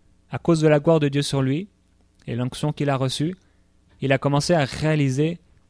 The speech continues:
ce que le prophète Joël avait dit est en train de se manifester. Pourquoi ? Parce que la gloire de Dieu était sur lui,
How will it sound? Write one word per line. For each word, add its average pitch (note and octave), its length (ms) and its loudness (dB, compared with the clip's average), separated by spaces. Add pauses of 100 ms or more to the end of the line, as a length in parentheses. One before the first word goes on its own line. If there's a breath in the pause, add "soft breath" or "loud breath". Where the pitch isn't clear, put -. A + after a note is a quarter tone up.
ce - 100 -14
que A#2+ 100 -4
le A#2+ 80 0
prophète E3 500 0
Joël C3+ 260 0
avait A#2+ 220 -2
dit C3+ 240 -10 (460)
est B2 60 -8
en A2+ 80 -6
train C3+ 180 -2
de C3 60 -6
se B2+ 120 -6
manifester. A#2 560 -6 (1120)
Pourquoi ? F3 320 6
Parce D3+ 180 0
que D#3+ 80 2
la D3 200 4
gloire D3 760 2 (100)
de C3 120 -2
Dieu C#3 400 -2
était D3 260 -2
sur C3 240 -4
lui, A2+ 240 -8